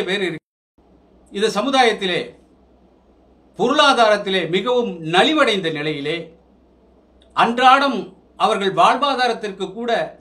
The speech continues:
சிரமப்படக்கூடிய நிலையிலே, தங்களுடைய பிள்ளைகளை படிக்க வைக்கக்கூடிய ஒரு வசதி வாய்ப்பு இல்லாத நிலையிலே,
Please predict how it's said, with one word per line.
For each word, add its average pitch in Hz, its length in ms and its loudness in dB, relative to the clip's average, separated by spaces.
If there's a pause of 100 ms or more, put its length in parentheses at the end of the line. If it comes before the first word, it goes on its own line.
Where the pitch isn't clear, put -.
(120)
சிரமப்படக்கூடிய 196 800 -2
நிலையிலே, 160 440 -6 (960)
தங்களுடைய 226 500 0 (560)
பிள்ளைகளை 220 640 0 (600)
படிக்க 262 400 0
வைக்கக்கூடிய 196 600 -4 (920)
ஒரு 196 280 2
வசதி 247 380 0
வாய்ப்பு 233 360 2
இல்லாத 208 400 0
நிலையிலே, 170 480 -4